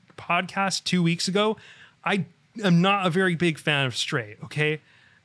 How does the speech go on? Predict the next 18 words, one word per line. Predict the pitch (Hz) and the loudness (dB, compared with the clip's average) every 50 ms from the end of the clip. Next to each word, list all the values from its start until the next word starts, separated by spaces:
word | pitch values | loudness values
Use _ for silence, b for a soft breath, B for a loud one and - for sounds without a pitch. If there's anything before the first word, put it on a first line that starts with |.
| _ | _
But | 180 175 135 202 202 202 196 - _ _ _ _ _ _ _ _ _ - | -12 -6 -2 0 0 0 -2 -6 _ _ _ _ _ _ _ _ _ -4
I | 160 175 185 202 208 | -2 0 2 2 2
s-, | 190 - - - - - - | 2 0 0 -2 -2 -2 -2
I | 165 175 | -2 0
was | 165 151 160 160 143 - | 0 2 2 0 0 -2
playing | - - - - 165 180 196 202 202 196 170 | -6 -6 -2 0 2 2 2 2 0 0 0
this | 185 185 165 - - - - _ _ | 0 0 0 0 -4 -6 -8 _ _
on | - 147 151 165 175 | -8 -4 -4 -2 -2
this | 170 165 - - | -2 -2 -2 -2
screen | - - - 151 151 160 170 | -4 -4 -6 -4 -2 -2 0
the | 175 185 | 0 0
other | 185 185 180 | 0 0 0
night, | 185 196 196 170 | 0 -2 -2 -2
and | 165 165 | -2 -2
I | 160 156 | 0 0
was | 151 139 - | 0 0 -2
just | 160 143 - 180 | -2 -2 -2 0
like, | 147 127 - | -2 -2 -4